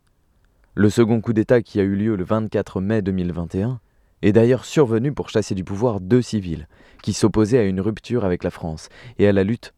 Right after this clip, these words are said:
contre la corruption. Depuis, la tension ne cesse de monter jusqu'à ce qu'en décembre, la junte demande à renégocier l'accord cadre de défense avec la France, qui régit l'intervention des forces armées dans le cadre de l'opération Barkhane.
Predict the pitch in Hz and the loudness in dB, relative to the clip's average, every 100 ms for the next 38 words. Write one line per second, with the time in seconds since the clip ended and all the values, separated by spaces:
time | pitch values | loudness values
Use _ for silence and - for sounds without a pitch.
0 | _ 101 - 101 92 90 - - 71 _ | _ -6 -2 -2 0 -4 -8 -12 -16 _
1 | _ _ _ _ _ - 98 - 120 110 | _ _ _ _ _ 0 2 2 0 -2
2 | _ _ _ 98 101 117 107 143 139 104 | _ _ _ 2 2 2 0 0 0 0
3 | - 120 101 104 110 101 95 87 92 117 | 2 2 2 0 -2 -4 -6 -4 -2 -2
4 | 104 113 107 101 147 151 92 _ _ _ | 0 0 2 2 0 -2 -4 _ _ _
5 | - 104 101 127 127 - 95 120 139 131 | 2 4 4 0 -2 -2 2 2 4 2
6 | 98 98 135 113 113 - 123 98 104 - | 0 0 0 0 -2 0 0 0 -6 0
7 | 135 101 92 90 90 113 - 131 135 101 | 0 2 -2 -2 0 0 0 -4 -2 -4
8 | 98 101 - 90 90 - - - - - | -2 -4 -4 -8 -8 -14 -20 -20 -16 2
9 | 110 113 120 135 131 117 131 117 117 - | 4 4 2 2 0 2 0 0 -4 -4
10 | 139 107 - 120 - 107 107 123 131 98 | -2 -2 0 -2 0 0 0 2 0 0
11 | 95 127 104 - 101 87 95 92 120 107 | 0 0 0 -4 -2 0 0 -2 -2 0
12 | 101 - 82 82 | -2 -2 -10 -10